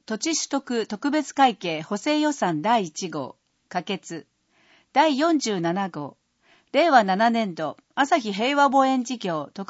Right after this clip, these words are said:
別会計補正予算第一号。可決。第四十八号。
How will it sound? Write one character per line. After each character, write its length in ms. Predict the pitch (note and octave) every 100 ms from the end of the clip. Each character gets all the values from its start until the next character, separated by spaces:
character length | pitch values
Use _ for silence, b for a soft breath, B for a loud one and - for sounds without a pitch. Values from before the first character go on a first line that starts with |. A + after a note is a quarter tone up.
| C#4
別 240 | D4+ -
会 220 | C4+ A#3+
計 260 | - E3 D#3+
補 140 | E3+
正 260 | F3+ D4 D4+
予 120 | D4
算 260 | C#4 G3 D#3
第 80 | A#3 B3+
一 260 | F3 - G#3
号。 240 | D#3+ A#2+ _ _ _ -
可 100 | E3
決。 440 | F#3+ F#3 - D3 _ _ _ _ _ _ -
第 220 | C4 D#4
四 220 | B3+ E4+ A#3+
十 200 | F#3 D#3+
八 120 | E3+ - G3
号。 180 | C#3+